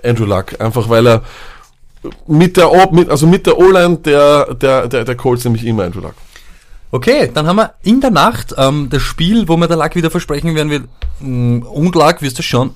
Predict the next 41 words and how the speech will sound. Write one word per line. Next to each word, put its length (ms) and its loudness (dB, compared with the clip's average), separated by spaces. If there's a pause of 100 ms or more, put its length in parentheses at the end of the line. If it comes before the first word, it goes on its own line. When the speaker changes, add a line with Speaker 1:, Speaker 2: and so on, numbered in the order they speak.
Speaker 2:
ah, 100 -4
hat 200 -6
Pinocchio 520 -4
holt, 260 -6
so, 80 -4
naja, 560 -2
und 260 -2
ab 180 -2
fünf 320 -4
Uhr, 260 -2
halb 220 0
fünf, 380 -4
äh, 440 4
Speaker 1:
<laughs> 120 -10
Speaker 2:
twi-, 280 -2
äh, 340 2
redet 300 0
man 140 0
mit 160 -2
niemandem 460 2
mehr. 340 0 (240)
So, 360 2
Luck, 280 -2
dieses 300 -8
Mal 220 -2
bitte 320 -4
bleib 280 -4
wach, 260 -2
weil 120 -4
ich 100 -10
glaub, 220 -6
auch 160 -6
dieses 320 -2
Spiel 320 -6
wird 160 -2
ein, 240 -4 (140)
ein, 300 -4 (120)
ein 240 -6
Kracher. 560 -4 (1000)
Dallas 280 4
Cowboys 640 0